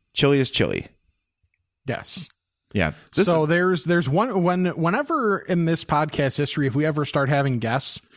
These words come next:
Speaker 2: there's one that I want to have on for these types of questions.
Speaker 1: Okay.
Speaker 2: Uh, he is not a fat,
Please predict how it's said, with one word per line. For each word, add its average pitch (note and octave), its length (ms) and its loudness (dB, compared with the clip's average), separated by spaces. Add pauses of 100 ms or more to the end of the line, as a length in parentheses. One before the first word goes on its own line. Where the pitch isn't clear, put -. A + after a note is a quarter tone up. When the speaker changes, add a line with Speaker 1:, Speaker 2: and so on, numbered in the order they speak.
(320)
Speaker 2:
there's D#3 220 0
one F3 300 0
that E3 100 2
I C#3+ 160 2
want D3 320 0
to D#3+ 100 0
have D#3 240 2
on D#3+ 400 0
for C#3+ 200 0
these B2+ 300 -2
types B2+ 320 -2
of A2 120 -12
questions. E3 680 -2 (120)
Speaker 1:
Okay. G#2+ 260 2 (680)
Speaker 2:
Uh, C#3 320 2
he D#3 260 -2
is C3 140 -2
not D3+ 220 2
a - 40 -2
fat, A#2 420 -2